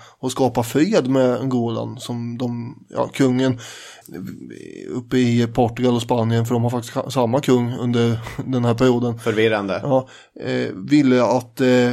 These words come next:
Speaker 1: Angolan skulle bli kristen och så skulle man bara sluta kriga.
Speaker 2: Japp.
Speaker 1: Men det var ju långt mellan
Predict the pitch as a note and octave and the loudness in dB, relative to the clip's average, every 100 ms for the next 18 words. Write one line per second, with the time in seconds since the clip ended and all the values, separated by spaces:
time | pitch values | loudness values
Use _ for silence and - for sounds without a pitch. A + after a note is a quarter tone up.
0 | B2 C3 C3+ B2 B2+ A#2+ B2+ B2+ B2+ E3+ | 0 0 2 2 2 0 -2 -2 4 2
1 | D#3+ - F#3 F#3+ D#3 C#3 - C#3 C#3 B2+ | 2 2 2 2 0 -4 -2 0 2 0
2 | A#2+ C3+ A#2 B2 D3 C#3+ B2 E3+ D3 A#2 | 4 4 4 0 2 4 4 4 2 -2
3 | - G#2 G3 - _ _ - C#3 D3+ D#3+ | -6 -6 -6 -12 _ _ -4 0 2 2
4 | E3 D#3+ F3+ G3+ D#3+ C3 A#2 D#3 D3 C#3+ | 2 4 2 2 0 -2 0 2 4 4
5 | C#3+ C#3 | 2 -2